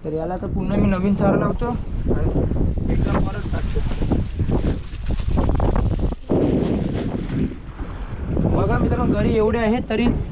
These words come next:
प्रत्येक पालवणीमध्ये मासा भेटेल असे सांगू शकत नाही.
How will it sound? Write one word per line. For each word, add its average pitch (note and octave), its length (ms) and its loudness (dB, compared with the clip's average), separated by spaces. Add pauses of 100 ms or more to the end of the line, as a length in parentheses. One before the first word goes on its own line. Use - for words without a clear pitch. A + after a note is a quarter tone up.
(140)
प्रत्येक A3 380 -2
पालवणीमध्ये B3 520 0
मासा A3+ 340 -2
भेटेल G#3+ 300 -2
असे A3 500 -4
सांगू G3 260 -4
शकत F3 160 -6
नाही. - 400 -10